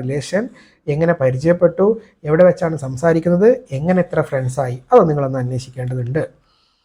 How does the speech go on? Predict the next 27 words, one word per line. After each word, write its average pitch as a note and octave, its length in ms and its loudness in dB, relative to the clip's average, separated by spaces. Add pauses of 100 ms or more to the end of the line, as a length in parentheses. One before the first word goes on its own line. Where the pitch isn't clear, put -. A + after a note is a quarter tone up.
(480)
അതുപോലെ A#3+ 320 10
കുട്ടിക്ക് A3 300 4
പെട്ടെന്ന് G#3 320 4 (1000)
പൈസ, D3+ 260 2 (300)
പെട്ടെന്ന് F3 340 4 (100)
ടോയ്, D#3 260 10 (180)
ഇതെല്ലാം F3 360 8
കിട്ടുക, C3 260 -4 (840)
അത് A3 80 0 (120)
നമ്മൾ F3 180 2 (200)
സംശയിക്കേണ്ടതുണ്ട്, E3 760 0
നമ്മൾ D#3 220 0
ചോദിക്കേണ്ടതുണ്ട്, D3 680 -2
എവിടെ D3+ 160 0
നിന്നാണ് D#3 320 -2
നിനക്ക് C#3+ 240 -8 (160)
ഈ D3+ 120 -8
ടോയ് C#3 280 -8
കിട്ടിയത്, A2 360 -16 (260)
എവിടെ D3+ 160 -2
നിന്നാണ് D#3 280 -2
നിനക്ക് C#3+ 260 -8 (440)
ഈ - 100 2
പൈസ C3 180 0 (120)
കിട്ടിയത് A#2+ 340 -10 (320)
എന്നുള്ളത്. C3+ 320 2 (1080)
അതുപോലെ G3 220 10